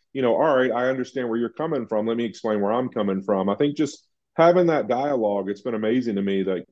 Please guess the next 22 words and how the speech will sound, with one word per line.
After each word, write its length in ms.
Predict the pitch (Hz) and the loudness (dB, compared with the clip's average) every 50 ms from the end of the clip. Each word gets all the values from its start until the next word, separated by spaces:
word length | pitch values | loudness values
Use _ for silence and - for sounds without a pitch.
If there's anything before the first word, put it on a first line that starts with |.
| _ _ _ _ _ _ _ | _ _ _ _ _ _ _
how 100 | 123 127 | -4 -2
many 160 | 127 127 120 | 0 0 0
times 380 | - - 123 117 120 120 117 113 | 0 0 -2 0 0 0 -2 -2
something 260 | - 123 - - 113 | -2 -2 -2 -2 -2
will 80 | 104 101 | 0 0
happen 260 | 110 110 107 - 104 | -2 -2 -2 -2 -4
on 160 | 101 95 95 | -4 -2 -2
air 200 | 98 104 113 110 | -2 0 0 0
or 140 | 104 92 90 | 0 -2 -2
a 60 | 87 | -4
conversation 800 | - 113 107 104 98 92 95 - 107 107 110 107 - 107 92 92 | -6 -6 -6 -4 -4 -6 -2 0 0 0 0 0 -2 -4 -2 0
that 100 | 95 95 | 0 0
I'm 140 | 95 95 95 | 0 0 0
like, 340 | 98 95 92 90 - - - _ _ _ _ _ _ _ | 0 0 0 0 -2 -6 -14 _ _ _ _ _ _ _
"Man, 220 | 120 123 107 92 | -2 -2 0 2
Richard 220 | 104 120 - - 110 | 0 0 0 0 0
and 80 | 101 | 0
I 80 | 98 95 | 0 0
just 180 | 87 104 - - | -2 -4 -2 0
had 180 | 104 101 98 | 0 0 0
this 140 | 95 92 - | -2 -4 -4
conversation, 760 | - 107 98 95 95 - 104 101 101 - - 95 90 85 80 | -4 -4 -2 -2 -2 -2 -2 -2 -2 -2 -4 -6 -6 -8 -10